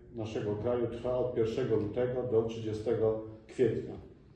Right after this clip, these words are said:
E, kto będzie wzywany do kwalifikacji wojskowej? Mężczyźni, e, rocznik dwa tysiące pięć, tak zwany rocznik podstawowy,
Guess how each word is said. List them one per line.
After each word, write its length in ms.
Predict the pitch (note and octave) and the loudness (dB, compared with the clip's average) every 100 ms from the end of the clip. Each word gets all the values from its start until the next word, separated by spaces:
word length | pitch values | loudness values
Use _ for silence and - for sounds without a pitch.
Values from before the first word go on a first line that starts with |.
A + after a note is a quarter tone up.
| - - - - | -20 -20 -20 -6
E, 240 | A#2+ G#2 G2+ | 0 0 0
kto 260 | - D3 | 2 6
będzie 280 | D3+ C#3+ C#3+ | 6 6 2
wzywany 500 | A#2+ A#2+ B2+ B2+ B2 | 0 0 2 2 2
do 60 | B2 | 0
kwalifikacji 760 | - A#2 G#2+ - A#2 - - | 0 0 0 -2 -2 0 -2
wojskowej? 500 | G#2 G#2+ - G2+ F2 F2 - - - - - A#2 | -2 -2 -2 -4 -4 -6 -8 -12 -14 -16 -10 -2
Mężczyźni, 880 | B2+ C3 D3+ D3 D3 C3+ C3+ C3 - - - A#2 A2 A2 | 0 2 2 4 2 0 -2 -4 -8 -16 -4 4 8 8
e, 40 | A2 | 8
rocznik 440 | C3+ C3+ C3+ A2 | 6 2 -2 -2
dwa 180 | - B2 | 2 2
tysiące 500 | B2+ - A2+ - G#2+ | 2 0 -2 -2 -4
pięć, 460 | G#2+ B2 B2+ C3 | -2 0 0 0
tak 160 | A#2+ A2 | 0 0
zwany 300 | A#2 A2+ A2+ | 2 6 8
rocznik 380 | A#2 A2 - - | 6 4 -4 -6
podstawowy, 680 | A2+ - G#2 G#2 A2 B2 | -8 -6 -4 2 4 4